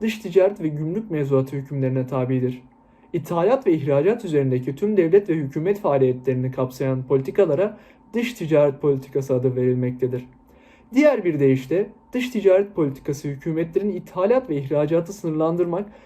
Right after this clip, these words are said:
veya bu işlemlerin yapılış şeklini düzenlemek için aldığı önlemlerin oluşturduğu sistematik bütünleri ifade eder. Dış ticaret politikası yürütülürken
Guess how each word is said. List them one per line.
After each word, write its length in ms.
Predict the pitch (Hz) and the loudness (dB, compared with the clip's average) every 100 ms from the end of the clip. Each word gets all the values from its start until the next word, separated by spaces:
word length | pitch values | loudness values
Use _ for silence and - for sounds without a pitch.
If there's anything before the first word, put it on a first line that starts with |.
| _ - | _ 4
veya 360 | 233 170 120 131 - _ _ | 6 6 0 -10 -20 _ _
bu 100 | 269 | 0
işlemlerin 560 | 269 - 156 139 151 180 | 0 2 0 0 -2 0
yapılış 360 | 165 202 240 | 0 0 -2
şeklini 340 | - 151 143 135 | 0 -2 -2 -2
düzenlemek 480 | 131 143 170 214 220 | 0 0 0 -2 -4
için 180 | 156 | -8
aldığı 440 | 127 135 135 139 135 | 0 2 4 2 2
önlemlerin 520 | 143 139 135 135 170 | 0 -2 0 0 0
oluşturduğu 600 | 170 156 - 160 165 196 | -2 -2 -4 -4 0 -2
sistematik 580 | 196 - 170 175 208 156 | -2 -8 -6 -4 -8 -8
bütünleri 540 | 143 139 131 156 208 - _ | -8 -4 2 2 2 -2 _
ifade 420 | - 139 127 127 127 | -8 0 0 2 2
eder. 260 | 123 123 - _ _ _ _ _ _ 254 | 0 -4 -16 _ _ _ _ _ _ -2
Dış 180 | 294 | 0
ticaret 500 | - 208 214 226 262 | -2 2 4 4 2
politikası 500 | 190 151 - - - | 2 0 -2 -14 -4
yürütülürken 640 | 151 147 - 254 247 151 | -2 -2 -4 -6 -2 -2